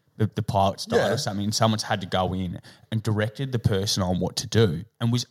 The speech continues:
Speaker 1: able to land the plane successfully.
Speaker 2: I also think girls underestimate how many video games boys play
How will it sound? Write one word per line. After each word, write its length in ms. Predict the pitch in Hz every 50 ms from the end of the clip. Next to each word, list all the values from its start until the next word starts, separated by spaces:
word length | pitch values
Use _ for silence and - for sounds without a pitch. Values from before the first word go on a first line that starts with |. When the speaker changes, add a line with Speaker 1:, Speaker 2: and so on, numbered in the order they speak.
| _ -
Speaker 1:
able 280 | 127 143 160 151 151 143
to 80 | 139
land 380 | 117 110 120 123 120 120 123 110
the 40 | 104
plane 680 | - - - 123 117 120 117 104 98 101 107 156 196 - _ _ _ _ _ - -
successfully. 760 | - - 165 147 - 190 208 226 - - 254 233 175 120 98
Speaker 2:
I 100 | 131 139
also 240 | 156 170 180 - 202
think 220 | 160 185 170 123 -
girls 300 | 131 131 131 131 113 117
underestimate 680 | 120 117 110 110 113 113 - - - 131 113 104 -
how 340 | - - - - 113 117 117
many 280 | 117 120 120 120 117 107
video 340 | 98 104 101 107 107 107
games 320 | 104 107 101 98 95 90 -
boys 280 | - 98 95 98 95
play 320 | - - - 87 - -